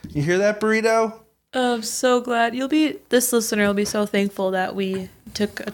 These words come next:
Speaker 2: take two on this whole episode then, 'cause
Speaker 1: Yeah.
Speaker 2: it was annoying,
Speaker 1: Well,
Speaker 2: the
Speaker 1: even
Speaker 2: buzzing.
Speaker 1: today, most of our edits came from Burrito interrupting.
Speaker 2: <sighs> So true. Oh, there he is.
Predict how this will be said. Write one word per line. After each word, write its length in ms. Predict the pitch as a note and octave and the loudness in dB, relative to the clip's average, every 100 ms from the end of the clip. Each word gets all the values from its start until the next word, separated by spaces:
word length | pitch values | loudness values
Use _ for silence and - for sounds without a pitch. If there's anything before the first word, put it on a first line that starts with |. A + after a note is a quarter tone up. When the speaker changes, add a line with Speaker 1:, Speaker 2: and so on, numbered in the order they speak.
| - | -2
Speaker 2:
take 260 | G3+ F#3+ | -2 0
two 260 | - G#3 G3 | 0 2 4
on 120 | F#3+ | 2
this 140 | F#3 - | 0 2
whole 140 | G3 | 2
episode 460 | G3 G#3 - - G#3 | 2 -2 -2 -2 -2
then, 300 | G#3+ A3 G#3+ | -4 -4 -6
'cause 200 | - A2+ | -4 2
Speaker 1:
Yeah. 320 | C3 A2+ G#2+ A#3+ | 4 4 2 -6
Speaker 2:
it 120 | A3+ | -2
was 220 | A3 G#3+ | -2 -2
annoying, 500 | G#3 G3+ G3+ G#3+ G#3+ - | -2 -2 -4 -4 -6 -4
Speaker 1:
Well, 120 | B2 | 0
Speaker 2:
the 80 | C#3+ | 0
Speaker 1:
even 180 | D#3+ D3 | 0 0
Speaker 2:
buzzing. 120 | B2+ | 0
Speaker 1:
today, 420 | A#2+ C3+ A#2 A2+ A#2+ | 0 2 2 -2 -4
most 280 | B2 D3 F3 | -2 0 0
of 80 | |
our 120 | C#3 - | 0 2
edits 360 | B2 B2+ B2+ | 2 0 -2
came 260 | - A2+ A2 | -2 0 0
from 260 | - A2 G#2+ | -2 -2 -2
Burrito 520 | A2 A#2+ A#2+ A2 G#2 | -2 0 2 2 2
interrupting. 640 | G#2+ G#2 G#2+ - A2+ A#2 B3 | 0 0 -2 -4 -6 -4 -6
Speaker 2:
<sighs> 60 | A#3 G#3+ G3+ - - - | -6 -8 -10 -16 -16 -12
So 200 | - A#3+ | -8 -8
true. 240 | A3 B3 - | -8 -8 0
Oh, 100 | C#4 | 2
there 200 | D4 D4 | 4 4
he 80 | D4+ | 4
is. 320 | B3+ G#3+ - | 0 0 -12